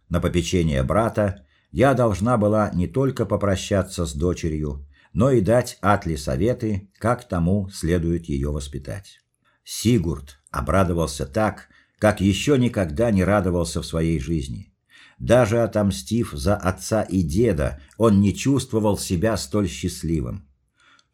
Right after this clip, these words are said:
"У меня, у нас есть дочь, ее зовут Аслаук, и ты об этом молчала!" вскричал он.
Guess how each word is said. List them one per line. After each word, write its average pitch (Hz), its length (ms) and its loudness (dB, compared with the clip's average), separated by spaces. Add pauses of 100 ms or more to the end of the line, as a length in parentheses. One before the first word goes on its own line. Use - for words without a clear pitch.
(100)
"У 80 100 0
меня, 80 600 2 (100)
у 87 120 2
нас 104 420 0
есть 90 420 -2
дочь, 104 480 -2 (320)
ее 92 300 2
зовут 101 420 0
Аслаук, 82 840 -4 (200)
и 110 100 2
ты 143 180 2
об 95 200 2
этом 101 240 0
молчала!" 82 640 0
вскричал 82 580 -2
он. 69 260 -4